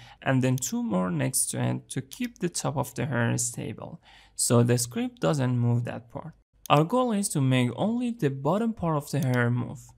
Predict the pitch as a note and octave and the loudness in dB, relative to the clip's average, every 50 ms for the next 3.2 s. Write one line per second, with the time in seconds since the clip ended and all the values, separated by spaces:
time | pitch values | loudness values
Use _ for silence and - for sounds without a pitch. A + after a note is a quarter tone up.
0 | _ _ _ _ _ _ - - D3+ D#3 - F3+ F3 F3+ - B3 B3+ C4 B3+ B3+ | _ _ _ _ _ _ 0 2 2 2 2 2 0 0 -2 -2 -4 -4 -4 -4
1 | - - E3 E3+ E3 - F3 D#3+ C#3 B2+ A#2 A#2+ - B2 A#2+ A2+ A2+ A#2 A#2 A#2 | -4 -2 0 0 0 0 0 0 0 0 -2 -2 -2 0 0 2 2 0 0 -2
2 | - B2 C3+ C#3 E3+ G#3 A#3 A#3 G#3+ - F3+ - - D#3 A#2 A#2 B2 - - - | -4 -4 -4 -2 -2 0 0 -2 -2 -4 -8 -8 -6 -2 0 0 0 0 -2 -4
3 | - - A#2+ C#3+ | -6 -8 -10 -12